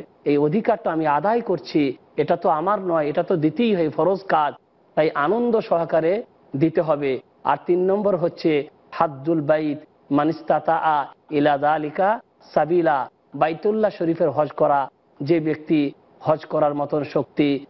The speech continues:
সামর্থ্য আছে, অর্থাৎ যে মক্কা যাওয়ার শক্তি সামর্থ্য রাখে,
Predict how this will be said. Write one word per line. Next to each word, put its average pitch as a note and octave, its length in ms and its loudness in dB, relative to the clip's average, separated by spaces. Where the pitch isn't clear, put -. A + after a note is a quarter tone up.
সামর্থ্য D3+ 500 -2
আছে, C#3+ 400 -2
অর্থাৎ D3+ 380 0
যে D#3 320 0
মক্কা D#3+ 540 0
যাওয়ার D3 320 0
শক্তি - 280 -6
সামর্থ্য D#3 400 -2
রাখে, C#3+ 380 0